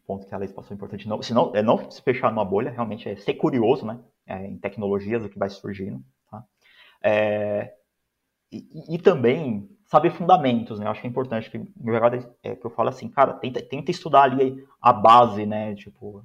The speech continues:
a orienta-, principalmente orientação a objeto, você aprende a orientação a objeto muito bem, você vai aprender com facilidade C Sharp, vai aprender, é, com facilidade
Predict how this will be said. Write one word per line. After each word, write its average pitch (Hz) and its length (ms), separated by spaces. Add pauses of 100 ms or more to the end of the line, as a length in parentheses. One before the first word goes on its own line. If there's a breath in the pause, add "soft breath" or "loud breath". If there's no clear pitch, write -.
(340)
a 104 280
orienta-, 101 340
principalmente 107 440
orientação 120 400
a - 20
objeto, 113 420
você - 100
aprende 131 240
a 151 40
orientação 139 340
a 135 40
objeto 135 380 (400)
muito 135 160
bem, 127 220
você 147 260
vai 135 140
aprender 131 440
com 135 140
facilidade 127 480
C 117 80
Sharp, 117 440
vai 107 80
aprender, 120 400 (460)
é, 104 280
com 107 140
facilidade 101 1120